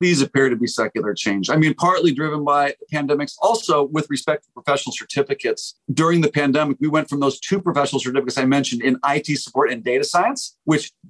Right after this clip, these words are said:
often skew more male, to include social media marketing, project management, U X design, bookkeeping, things that often skew more female. So it, part of it is the selection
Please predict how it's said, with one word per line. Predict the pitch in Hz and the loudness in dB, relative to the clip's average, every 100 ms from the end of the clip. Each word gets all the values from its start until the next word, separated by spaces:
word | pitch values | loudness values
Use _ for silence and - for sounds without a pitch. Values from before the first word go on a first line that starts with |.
| - | -2
often | 139 160 180 180 | 2 2 2 -2
skew | - - 165 165 | -4 -6 0 2
more | 160 151 | 2 -2
male, | 143 139 143 196 220 _ _ _ _ - | 0 0 0 0 -4 _ _ _ _ 0
to | 175 | 4
include | 170 165 151 165 165 160 - | 4 0 -2 2 4 4 0
social | 156 156 165 | 0 0 2
media | 156 147 143 | 2 2 2
marketing, | 156 170 175 160 156 | 4 2 0 -2 -4
project | - 151 - 156 151 - | -2 0 0 0 -6 -6
management, | 147 156 143 147 156 | -2 -2 -2 -10 -12
U | 127 151 156 | -12 -2 -2
X | 143 - | -2 -6
design, | 147 131 147 147 143 - | -4 0 2 4 2 0
bookkeeping, | 190 190 175 170 156 - _ - | -2 0 0 0 -2 -6 _ -2
things | 190 180 170 | 2 2 2
that | 156 - | 0 2
often | 147 143 147 | 2 2 -4
skew | 139 - 151 151 | -6 -4 0 2
more | 139 131 - | 4 2 0
female. | 156 160 214 240 _ _ | 0 2 2 -2 _ _
So | - 170 | 0 0
it, | - - | 0 -2
part | 175 196 | 0 4
of | 165 | 2
it | 151 | 4
is | 147 135 - _ _ | 4 2 -2 _ _
the | 127 139 | 0 0
selection | 135 - 156 147 170 190 - 147 131 127 | 0 -2 2 4 2 0 0 4 4 4